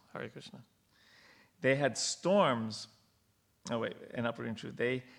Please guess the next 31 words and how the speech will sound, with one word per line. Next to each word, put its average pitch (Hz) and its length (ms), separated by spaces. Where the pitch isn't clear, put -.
had 117 220
storms 175 540
for 131 140
their 120 220
armies 127 500
and 110 240
clouds 139 480
of 123 220
dust - 460
for - 140
their 110 180
ensigns. - 800
The 135 200
luminaries 135 920
in 135 140
the 120 80
heavens 131 720
were 123 140
screened 143 840
by 120 160
masses 135 540
of 117 120
clouds, 120 600
in 120 80
which 123 240
lightning 151 400
sometimes 123 560
flashed - 580
as 107 200
though 110 160
laughing. 104 600